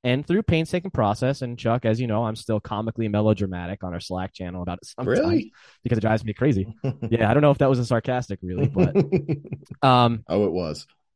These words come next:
Speaker 1: taking, taking the leap and, like, "All right, I might screw this up royally, but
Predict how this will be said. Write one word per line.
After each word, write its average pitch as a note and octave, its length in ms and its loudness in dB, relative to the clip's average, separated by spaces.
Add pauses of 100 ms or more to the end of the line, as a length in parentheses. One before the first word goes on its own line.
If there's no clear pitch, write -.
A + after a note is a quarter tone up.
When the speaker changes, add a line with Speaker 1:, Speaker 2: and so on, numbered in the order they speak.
(140)
Speaker 1:
taking, D3+ 400 2
taking E3 320 2
the E3+ 80 4
leap D3+ 260 4
and, G#2+ 120 -4
like, G#2 180 -6
"All A#2 100 -2
right, G#2+ 320 -2
I A2 120 -4
might A2 460 -6 (1300)
screw C#3 380 4
this C3+ 260 2
up C3 240 2
royally, G2+ 680 0
but F#2 300 -4